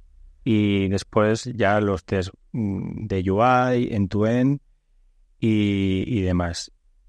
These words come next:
Todo lo que son test unitarios es prácticamente, si, digamos, si solo, mm,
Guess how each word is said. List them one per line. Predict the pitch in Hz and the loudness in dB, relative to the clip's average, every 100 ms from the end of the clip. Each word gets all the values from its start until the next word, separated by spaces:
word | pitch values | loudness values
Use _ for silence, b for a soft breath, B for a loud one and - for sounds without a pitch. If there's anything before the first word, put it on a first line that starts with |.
| - | -4
Todo | 131 135 | 2 4
lo | 135 | 4
que | 135 | 2
son | 117 135 113 | 0 0 0
test | 110 110 | 0 -2
unitarios | 120 117 127 127 92 - | 0 2 2 2 0 -2
es | 104 - - - - - - _ - - - - - | -6 -6 -14 -20 -20 -20 -20 _ -20 -20 -20 -20 -2
prácticamente, | 131 139 143 131 131 113 98 113 - _ _ | 0 4 4 4 2 2 -2 -6 -12 _ _
si, | - - 120 113 113 113 | -14 -6 0 2 2 2
digamos, | 120 117 104 - - | 0 0 -4 -8 -14
si | - 117 | -4 -2
solo, | - 156 175 98 - _ - _ _ _ _ _ _ | 2 4 4 2 -4 _ -20 _ _ _ _ _ _
mm, | - 107 107 104 104 107 | -4 0 2 0 -2 -4